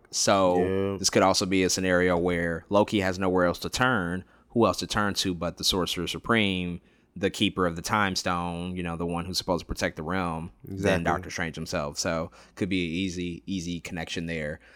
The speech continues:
Speaker 1: Um, next question. Do you think the Avengers will need to find another benevolent Kang to help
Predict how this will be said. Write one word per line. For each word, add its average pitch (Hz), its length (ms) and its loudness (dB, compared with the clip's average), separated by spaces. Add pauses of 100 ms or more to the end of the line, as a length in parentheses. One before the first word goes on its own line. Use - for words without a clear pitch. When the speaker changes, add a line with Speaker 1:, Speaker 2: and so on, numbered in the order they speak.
(100)
Speaker 1:
Um, 104 160 2
next 135 200 4
question. 120 360 4
Do 107 100 2
you 147 140 6
think 214 240 4
the 196 120 4
Avengers 151 480 6
will 120 160 4
need 135 320 6
to 117 120 2
find 131 320 6
another 117 340 6
benevolent 113 640 6
Kang 95 300 0
to 98 120 -2
help 107 280 2